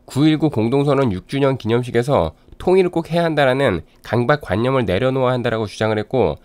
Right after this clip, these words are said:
한반도와 그 부속 도서를 대한민국 영토로 규정을 한 헌법 삼 조 개정과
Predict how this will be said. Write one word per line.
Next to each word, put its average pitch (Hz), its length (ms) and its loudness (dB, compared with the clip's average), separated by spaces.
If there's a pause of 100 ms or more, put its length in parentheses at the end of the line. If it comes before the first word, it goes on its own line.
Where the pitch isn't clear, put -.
(100)
한반도와 139 720 0 (160)
그 123 120 -8
부속 120 340 -6
도서를 110 600 -2 (200)
대한민국 143 520 2
영토로 123 500 -2
규정을 113 320 0
한 90 220 2 (280)
헌법 165 320 -2
삼 170 220 -6
조 156 100 -4
개정과 104 640 0